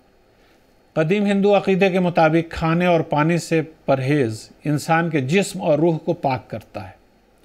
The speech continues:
और आपको ईश्वर के करीब लाता है। उपवास आपके जिस्म को हल्का रखता है और मुराकबा यानी ज्ञान ध्यान में मदद करता है।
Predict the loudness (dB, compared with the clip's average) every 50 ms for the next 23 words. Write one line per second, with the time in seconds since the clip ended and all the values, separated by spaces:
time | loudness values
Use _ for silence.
0 | _ _ _ _ _ _ _ _ -20 -20 -18 _ -2 0 2 2 2 2 0 -2
1 | -4 -4 -2 -2 -2 -2 0 0 0 0 2 0 -2 0 0 0 0 2 2 2
2 | 2 2 0 0 -4 -10 -14 -14 -14 -16 -20 _ _ _ _ _ _ _ _ _
3 | _ _ _ _ _ _ _ _ _ _ _ _ _ _ _ -4 -4 0 2 4
4 | 4 4 4 2 -2 -6 -4 0 0 0 0 0 -2 -4 -2 -2 -2 -4 -4 -6
5 | -6 -4 -6 -4 -2 -2 -2 0 0 0 0 0 -2 -6 -6 -4 -4 -4 -4 -4
6 | -8 -10 -14 -20 _ _ _ _ _ _ _ _ _ -2 -2 0 0 2 2 2
7 | 4 4 2 2 2 0 2 2 2 2 2 2 2 2 0 0 -2 -2 0 2
8 | 4 4 4 4 2 0 0 0 2 2 2 2 0 0 0 2 2 4 4 2
9 | 0 0 -8 -12 -14 -12 -14 -14 -14 -14 -18